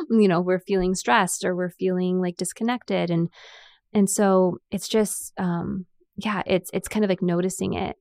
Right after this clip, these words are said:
And, and now, like, I tell my kids, like, I give them permission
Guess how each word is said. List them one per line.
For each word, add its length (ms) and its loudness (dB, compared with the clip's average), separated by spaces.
And, 260 2
and 160 4
now, 260 2
like, 180 -2
I 80 0
tell 220 -4
my 140 0
kids, 500 -4
like, 180 -2
I 120 0
give 180 0
them 220 0
permission 640 -4